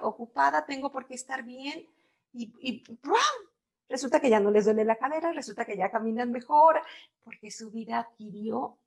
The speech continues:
una posibilidad de se-, sentirse útiles.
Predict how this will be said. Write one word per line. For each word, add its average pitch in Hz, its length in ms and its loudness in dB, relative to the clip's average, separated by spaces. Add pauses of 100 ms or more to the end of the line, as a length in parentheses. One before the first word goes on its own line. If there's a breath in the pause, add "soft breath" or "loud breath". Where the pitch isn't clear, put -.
una 214 460 -8
posibilidad 196 720 -10 (340)
de 196 240 -8
se-, 190 380 -12
sentirse 202 600 -10
útiles. - 640 -14